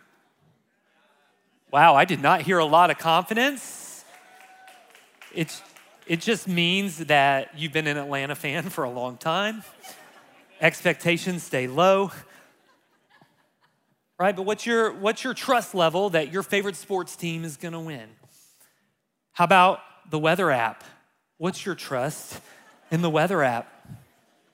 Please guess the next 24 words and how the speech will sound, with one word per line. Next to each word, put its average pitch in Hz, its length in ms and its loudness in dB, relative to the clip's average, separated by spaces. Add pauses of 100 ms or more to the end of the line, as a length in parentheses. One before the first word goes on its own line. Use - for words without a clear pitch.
(1400)
Just 208 280 0
last 214 300 4
week, 220 320 0
if 147 100 -6
you 180 120 -4
remember, 180 320 -2
we 165 100 2
had 156 180 4
all 165 140 2
those 156 300 -2
isolated 165 640 -4
thunderstorms. 175 920 -6 (600)
I 127 60 -6
took 151 240 -8
my 160 100 2
dogs 160 340 2
on 170 120 -2
a 160 80 0
walk. 185 440 2
I 131 60 -12
checked 147 240 -12
the 135 80 -14
weather 151 320 -6
app. 190 340 -4